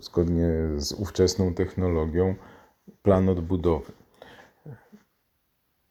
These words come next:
I wystąpił anioł, który do mnie mówił, a przed nim stanął inny anioł, który nakazał: „Spiesz się i powiedz temu młodzieńcowi: Jerozolima pozostanie bez murów, gdyż tak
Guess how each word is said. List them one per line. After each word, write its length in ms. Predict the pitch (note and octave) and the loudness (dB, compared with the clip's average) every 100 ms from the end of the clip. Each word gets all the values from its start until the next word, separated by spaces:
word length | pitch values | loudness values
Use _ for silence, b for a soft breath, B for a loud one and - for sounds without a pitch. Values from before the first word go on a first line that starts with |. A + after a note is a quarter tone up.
| _ | _
I 100 | - G2+ - | 0 0 0
wystąpił 720 | F#2+ G#2 - - A#2 A#2+ A#2 - | 0 0 0 2 2 2 -2 -2
anioł, 400 | - G2 G#2 A2 | 0 2 4 2
który 540 | G#2+ - G2 G2+ G2+ G#2+ F#2+ | -2 -4 2 2 2 -2 -6
do 180 | F2 G2+ | 0 2
mnie 240 | G2+ G2+ | 2 0
mówił, 520 | F#2 F2+ F2 F#2 A2+ - | 0 -2 -2 -4 -6 -10
a 100 | F2 | -4
przed 240 | - G2+ | 0 2
nim 140 | G#2+ | 2
stanął 320 | G#2 G#2+ G#2 G#2+ - | 0 0 -2 -2 -2
inny 300 | A#2+ F#2+ E2+ - | 0 2 -2 -6
anioł, 260 | D#2 D#2 D2+ | -4 -4 -6
który 220 | - E2 | -4 -2
nakazał: 520 | E2 D#2+ E2+ E2 E2 | -2 -2 -4 -4 -4
„Spiesz 380 | D#2 - G#2 B2 | -6 -4 0 0
się 280 | - - G#2 | -2 -2 -2
i 40 | |
powiedz 380 | F#2 A2 G2+ - | 2 2 2 -2
temu 180 | - F#2+ | -4 -2
młodzieńcowi: 720 | F#2 F2 F2+ E2+ - G2 A#2+ - B B B B - | -2 -2 -2 -2 -2 -4 -6 -14 B B B B 2
Jerozolima 800 | G2 F#2 E2+ G2 A2+ A#2 A#2+ | 4 4 4 6 6 4 0
pozostanie 720 | G#2+ G#2+ G2 F#2+ - G#2+ G#2+ F#2+ | -2 -2 -2 -4 -2 0 0 0
bez 360 | F2 A2 G2+ | 0 0 0
murów, 840 | G2+ A2 G2 D#2 C2+ - - - - | -4 -2 -4 -4 -10 -18 -20 -20 -10
gdyż 400 | E2 F2 E2+ - | -4 -2 -4 -4
tak 580 | G#2 A#2+ B2 - - | 0 0 -2 -12 -12